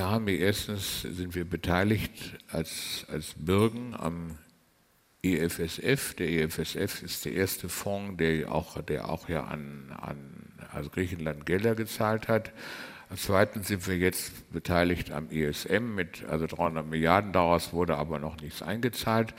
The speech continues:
Drittens, ähm, drittens, ähm, äh,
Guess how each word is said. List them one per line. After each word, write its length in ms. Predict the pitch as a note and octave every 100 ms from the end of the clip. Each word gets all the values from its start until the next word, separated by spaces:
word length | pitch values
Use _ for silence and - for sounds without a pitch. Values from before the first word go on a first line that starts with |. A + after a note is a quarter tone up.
| - - - - -
Drittens, 720 | - G#2 B2+ D3 C#3 - - -
ähm, 400 | G#2+ G#2 G2 F#2
drittens, 720 | F#2 G#2 B2 B2 G#2+ - - -
ähm, 520 | G2 F#2+ F#2+ F2 E2+ -
äh, 460 | F2 D#2+ D#2+ D#2+